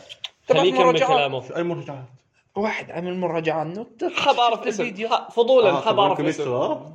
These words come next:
Speaker 1: لسه بدي أروح على المراجعة و-، و-، بدي أروح على الدور
Speaker 2: مش،
Speaker 1: التسجيل
Speaker 2: مش بالتاب-،
Speaker 1: اليوتيوب.
Speaker 2: لا، بس اسم، لو تتذكر.
Speaker 3: شو حكى؟
Speaker 2: كيف منظره؟ ح-، اوصف لي بس أتذكره.
Speaker 3: شو حكى؟
Speaker 1: قال إنه المانجا عادية، ما لها أشياء مميز فيها.
Speaker 2: أوكي.
Speaker 3: مم.
Speaker 1: عم تحكي قصة،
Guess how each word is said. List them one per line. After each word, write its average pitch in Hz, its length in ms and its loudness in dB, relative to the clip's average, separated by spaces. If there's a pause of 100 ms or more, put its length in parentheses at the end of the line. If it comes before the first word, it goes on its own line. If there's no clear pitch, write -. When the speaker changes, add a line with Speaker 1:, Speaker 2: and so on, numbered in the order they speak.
(100)
Speaker 1:
لسه 165 380 -2
بدي 156 180 0
أروح 165 160 2
على 165 100 2
المراجعة 156 480 -2
و-، 143 120 -6
و-، 143 540 -6
بدي 156 160 -2
أروح 160 340 2
على 180 160 2
الدور 175 140 4
Speaker 2:
مش، 175 140 -2
Speaker 1:
التسجيل 170 320 -6
Speaker 2:
مش 170 80 -2
بالتاب-، 170 240 0
Speaker 1:
اليوتيوب. 196 220 4 (100)
Speaker 2:
لا، 247 340 2
بس 247 360 -4
اسم، - 380 -6 (100)
لو 220 120 6
تتذكر. 214 460 0
Speaker 3:
شو 202 100 6
حكى؟ 156 220 -2 (540)
Speaker 2:
كيف 208 200 4
منظره؟ 180 340 6
ح-، 139 320 -2
اوصف 285 320 0
لي 233 80 2
بس 202 200 0
أتذكره. 175 340 2
Speaker 3:
شو 135 140 -4
حكى؟ 127 80 -4
Speaker 1:
قال 180 280 6
إنه 175 340 -4 (1080)
المانجا 156 420 -2
عادية، 147 400 -4
ما 139 140 -8
لها 135 220 -14
أشياء 135 300 -10
مميز 143 540 -10
فيها. 143 380 -12 (200)
Speaker 2:
أوكي. 135 340 2
Speaker 3:
مم. 143 60 0
Speaker 1:
عم 143 100 4
تحكي - 300 -12
قصة، 143 680 -2